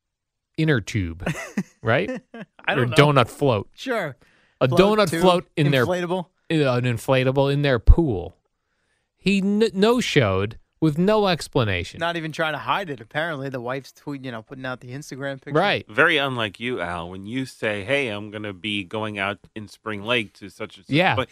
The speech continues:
Speaker 3: you show up.
Speaker 1: When I tell people I'm gonna be having a pizza party somewhere, I, I'm there.
Speaker 2: Al would never stand up his fans.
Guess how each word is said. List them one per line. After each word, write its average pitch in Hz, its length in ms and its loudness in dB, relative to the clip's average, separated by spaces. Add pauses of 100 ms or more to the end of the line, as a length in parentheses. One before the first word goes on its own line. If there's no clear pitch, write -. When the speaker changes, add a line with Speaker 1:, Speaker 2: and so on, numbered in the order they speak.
(160)
Speaker 3:
you 160 160 0
show 156 340 2
up. 127 200 2 (140)
Speaker 1:
When 139 180 4
I 208 200 6
tell 185 320 6
people 147 400 4
I'm 123 160 4
gonna 127 180 4
be 117 160 4
having 120 260 4
a 95 40 2
pizza 147 380 0
party 156 340 4
somewhere, 170 540 0 (340)
I, 147 520 4
I'm 165 300 4
there. 160 360 2
Speaker 2:
Al 160 200 -2
would 139 120 -10
never 147 300 -6
stand 139 320 -8
up 117 100 -10
his 123 160 -18
fans. 110 500 -18